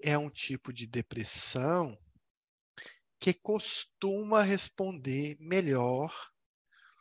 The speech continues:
com a associação de um antidepressivo e lítio.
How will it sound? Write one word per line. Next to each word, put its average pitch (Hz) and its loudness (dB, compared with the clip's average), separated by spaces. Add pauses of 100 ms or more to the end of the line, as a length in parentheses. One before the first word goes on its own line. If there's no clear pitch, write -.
(760)
com 202 6
a 190 10
associação 170 0
de 139 -10
um 143 -4
antidepressivo 165 -6 (520)
e 165 8 (160)
lítio. 143 0